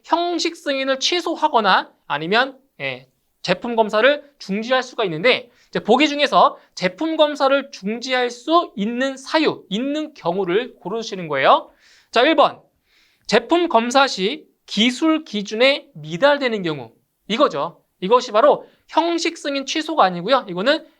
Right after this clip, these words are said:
예, 제품 검사의 중지 사유에 해당이 됩니다. 정답 일 번이고요. 자, 이 번. 거짓이나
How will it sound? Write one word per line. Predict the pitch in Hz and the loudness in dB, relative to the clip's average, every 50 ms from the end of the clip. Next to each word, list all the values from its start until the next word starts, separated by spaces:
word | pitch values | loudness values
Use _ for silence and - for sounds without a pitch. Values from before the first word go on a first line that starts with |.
| - | -10
예, | 143 131 - | -10 -10 -8
제품 | - 180 - - - 277 269 254 | -6 -6 -6 -6 -6 -10 -4 2
검사의 | 247 240 233 220 226 220 208 220 240 240 240 - _ _ | 2 2 2 2 0 2 2 4 2 2 -2 -10 _ _
중지 | - - 190 196 220 240 220 240 247 247 | -16 -8 -6 -6 -6 -6 -8 -8 -8 -10
사유에 | 240 - 185 170 151 156 170 180 | -8 -6 -6 -6 -4 -4 -6 -8
해당이 | 180 180 220 233 220 175 | -8 -6 -6 -6 -6 -6
됩니다. | 143 139 139 131 123 117 117 139 _ | -10 -12 -14 -12 -12 -14 -14 -14 _
정답 | _ 147 147 143 139 | _ -10 -6 -6 -6
일 | 214 226 262 | -6 -6 0
번이고요. | 277 269 220 170 156 165 233 262 220 - - _ _ _ _ _ _ _ _ _ | 2 2 2 2 -2 -2 2 2 0 0 -2 _ _ _ _ _ _ _ _ _
자, | - 190 170 | 0 0 0
이 | 180 226 254 | 2 2 4
번. | 262 233 254 320 339 - _ _ _ _ _ - | 4 4 4 4 0 -6 _ _ _ _ _ -12
거짓이나 | - - 180 196 220 262 311 302 - 330 277 202 185 233 285 - | 0 2 4 4 4 4 2 0 0 2 2 2 2 2 0 -4